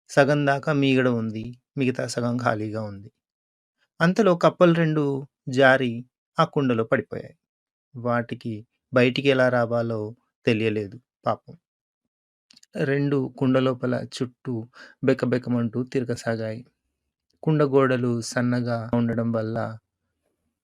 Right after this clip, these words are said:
పట్టు దొరకక జారిపోసాగాయి. కాసేపటికి వాటిలో ఒకటి అలసిపోయి, "ఇంకా మనం ఎప్పటికీ ఇందులోంచి బయటపడలేం, చావడం తప్ప వేరే దారి కూడా లేదు" అంటూ నిరాశతో ఈదడం కూడా మానేసింది.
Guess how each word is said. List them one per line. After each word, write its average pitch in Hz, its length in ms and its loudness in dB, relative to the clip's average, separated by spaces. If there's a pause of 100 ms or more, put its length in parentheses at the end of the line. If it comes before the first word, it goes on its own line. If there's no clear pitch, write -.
పట్టు 143 300 0
దొరకక 120 640 -2
జారిపోసాగాయి. 117 1080 -4 (1300)
కాసేపటికి 127 560 0
వాటిలో 117 440 -2
ఒకటి 113 400 -6
అలసిపోయి, 123 680 -6 (640)
"ఇంకా 127 360 0
మనం 120 340 2
ఎప్పటికీ 120 520 -2
ఇందులోంచి 113 480 -2
బయటపడలేం, 110 680 -4 (640)
చావడం 131 340 6
తప్ప 123 320 -2
వేరే 117 480 0
దారి 110 340 0
కూడా 117 220 -2
లేదు" 117 340 -2 (440)
అంటూ 135 280 4
నిరాశతో 123 640 2
ఈదడం 117 480 2
కూడా 110 200 0
మానేసింది. 107 600 -6